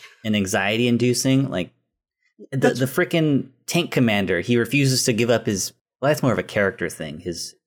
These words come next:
Speaker 1: his
Speaker 2: Well, no,
Speaker 1: pride
Speaker 2: no,
Speaker 1: and
Speaker 2: but that, that, I mean, he refuses to give up his tank because that's just his pride. You know, he
Speaker 1: Yeah.
Speaker 2: prides himself in being, on being the commander of this tank. So when people are like,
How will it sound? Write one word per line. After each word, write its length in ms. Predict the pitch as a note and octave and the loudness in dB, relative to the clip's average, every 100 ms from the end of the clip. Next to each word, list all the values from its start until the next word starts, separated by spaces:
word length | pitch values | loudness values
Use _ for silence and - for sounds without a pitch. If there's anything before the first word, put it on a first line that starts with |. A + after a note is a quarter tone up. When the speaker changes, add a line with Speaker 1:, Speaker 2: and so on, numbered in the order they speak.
| _ _ | _ _
Speaker 1:
his 160 | - F3+ - | -10 -10 -4
Speaker 2:
Well, 140 | - C4+ | 0 4
no, 120 | D4 | 4
Speaker 1:
pride 100 | G#3+ | 2
Speaker 2:
no, 40 | B2+ | -4
Speaker 1:
and 120 | B2+ | -2
Speaker 2:
but 240 | D#3 - | -4 0
that, 180 | G#3+ - | -2 0
that, 180 | A3+ G3+ | 0 2
I 40 | |
mean, 240 | G3+ F#3+ - | 2 0 -2
he 220 | - A3+ | -2 0
refuses 440 | G#3+ G#3+ A3 A#3+ A#3 | 0 -2 -2 -2 -4
to 80 | E3+ | -4
give 200 | F#3+ F3+ | -2 -2
up 120 | - | -4
his 160 | D#3 - | -6 -8
tank 440 | - A#3 F#3 D3 | -4 -2 -2 -4
because 260 | F3+ F#3 D#3+ | -4 -4 0
that's 240 | F#3 F3 | 0 0
just 180 | F3+ E3+ | -4 -2
his 180 | D#3 C3+ | -4 -4
pride. 580 | - G3+ C4 C3+ - - _ _ _ _ | -2 0 2 0 -8 -18 _ _ _ _
You 120 | C#3+ C#3+ | -4 -2
know, 100 | C3+ | 0
he 140 | F3 | 0
Speaker 1:
Yeah. 140 | G3 | 0
Speaker 2:
prides 200 | F#3 G#3 | 2 2
himself 380 | G3 E3+ E3 D#3+ | 0 0 -2 0
in 80 | C#3+ | -2
being, 240 | D3+ D#3 - | 0 0 0
on 120 | C#3+ | -2
being 160 | C#3+ C#3+ | 0 -2
the 80 | |
commander 400 | C#3 C3 C#3 C3+ | -2 -4 -4 -4
of 40 | B2+ | -6
this 160 | C3 | -8
tank. 300 | - A#3+ B3+ | -6 -4 -2
So 140 | - E3 | -2 -2
when 160 | D3+ | 0
people 200 | D#3 E3 D#3 | -2 0 2
are 40 | |
like, 160 | D3 | 2